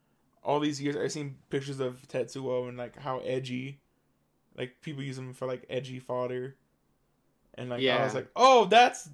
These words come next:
Speaker 1: who that is." Like, I had no idea who that, who it was actually Tetsuo.
Speaker 2: Yeah, it's so funny to, like, see, like, 'cause I, I, I'm like you, like, I follow this account on Instagram that does, like, uh, anime characters in, like, um, streetwear.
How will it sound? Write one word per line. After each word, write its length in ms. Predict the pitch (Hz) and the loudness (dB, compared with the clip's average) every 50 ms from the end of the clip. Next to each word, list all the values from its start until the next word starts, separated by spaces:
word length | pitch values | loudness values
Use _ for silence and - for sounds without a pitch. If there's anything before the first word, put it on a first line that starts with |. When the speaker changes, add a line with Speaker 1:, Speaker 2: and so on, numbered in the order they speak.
| 147 | -12
Speaker 1:
who 120 | 147 170 170 | -8 -4 0
that 200 | 151 139 135 135 | 2 2 2 2
is." 340 | 131 127 123 127 123 123 127 | 0 0 -2 -4 -6 -6 -8
Like, 120 | 131 131 | -6 0
I 60 | 135 151 | 2 2
had 120 | 175 175 | 2 4
no 100 | 165 165 | 2 2
idea 200 | 160 165 165 151 | 2 2 0 0
who 140 | 147 156 147 | -2 -2 -2
that, 260 | 143 139 123 - - - - | 0 0 -2 -2 -6 -12 -14
who 420 | - 139 139 139 135 135 131 131 _ _ _ _ _ _ - | -12 -10 -8 -8 -8 -10 -10 -14 _ _ _ _ _ _ -8
it 100 | - 143 | -6 -4
was 140 | 143 135 101 | -4 -2 -2
actually 320 | 117 139 139 - 139 107 | -2 -2 -2 -4 -8 -10
Tetsuo. 640 | - - 131 127 - - 131 127 123 120 123 131 135 _ _ _ _ _ _ _ _ _ _ _ _ _ _ _ _ _ _ _ - | -8 -6 -6 -6 -6 -6 -8 -8 -8 -8 -10 -12 -16 _ _ _ _ _ _ _ _ _ _ _ _ _ _ _ _ _ _ _ -6
Speaker 2:
Yeah, 460 | 143 160 170 175 165 151 131 120 123 | 0 2 4 6 6 6 4 4 0
it's 120 | 127 - | -4 -2
so 140 | - 190 180 | 0 0 0
funny 360 | - - 135 139 135 131 120 | 0 2 2 2 2 2 0
to, 140 | 110 - 120 | -2 -2 -2
like, 200 | 113 113 107 101 | 0 0 0 -2
see, 340 | - - - 123 120 120 117 | -4 -4 -4 -2 0 0 0
like, 340 | 110 113 110 107 - - _ _ _ _ _ _ _ - | 0 0 0 -2 -2 -8 _ _ _ _ _ _ _ -4
'cause 140 | 135 123 | 2 6
I, 120 | 170 180 185 | 8 8 8
I, 320 | - 156 156 156 - - - - - | 8 8 6 6 4 0 -8 -8 -2
I'm 140 | - 151 160 | 0 2 4
like 180 | 160 143 131 - | 4 4 4 4
you, 160 | 160 147 123 | 4 4 6
like, 180 | 113 113 113 - | 6 4 2 2
I 120 | - 131 135 | 0 0 2
follow 320 | - 170 165 165 165 160 143 | 4 6 6 6 6 4 0
this 180 | 147 - - | 0 -2 -4
account 360 | 127 - - 127 135 135 - | -6 -4 -2 0 0 0 0
on 380 | 123 120 117 117 113 113 110 110 | 0 0 0 0 -2 -4 -6 -6
Instagram 680 | - 117 127 123 - 139 117 117 117 110 107 107 107 101 | -6 -8 -8 -6 -6 -6 -4 -2 0 0 0 -2 -2 -2
that 160 | 107 101 - | -4 -4 -2
does, 260 | 113 110 110 110 - | -4 -4 -4 -4 -4
like, 280 | 107 107 104 104 - - | -2 -2 -2 -2 -4 -4
uh, 220 | 101 101 95 95 92 | -4 -2 -2 -2 -2
anime 360 | 104 113 117 113 113 110 110 | -2 -4 -4 -4 -4 -4 -4
characters 560 | - - 120 117 113 - - 123 117 110 - 113 | -4 -4 -2 -2 -2 -4 -4 -6 -6 -6 -6 -6
in, 180 | 110 110 107 | -6 -6 -4
like, 300 | 104 101 101 101 - - 101 | -6 -6 -6 -8 -8 -8 -6
um, 340 | 101 101 95 98 95 98 95 | -6 -6 -6 -8 -10 -12 -12
streetwear. 640 | - - - 117 117 - 123 123 127 131 139 143 | -12 -8 -6 -4 -4 -4 -4 -2 0 -2 -2 -4